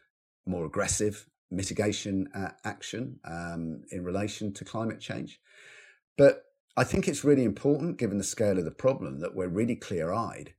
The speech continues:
about what is and isn't going to work. I definitely don't want to be viewed as, as, as, as someone who's providing useful ammunition for climate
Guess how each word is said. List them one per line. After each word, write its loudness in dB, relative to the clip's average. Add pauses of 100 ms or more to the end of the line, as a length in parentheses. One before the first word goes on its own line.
(420)
about -6
what 0 (340)
is -2 (340)
and -2
isn't -6
going -4
to -12
work. -4 (400)
I 8
definitely 2
don't -2
want 0
to -2
be -4
viewed 0
as, -4
as, -8
as, -8
as -6
someone -2
who's -4
providing -4
useful -4
ammunition -2
for -4
climate -2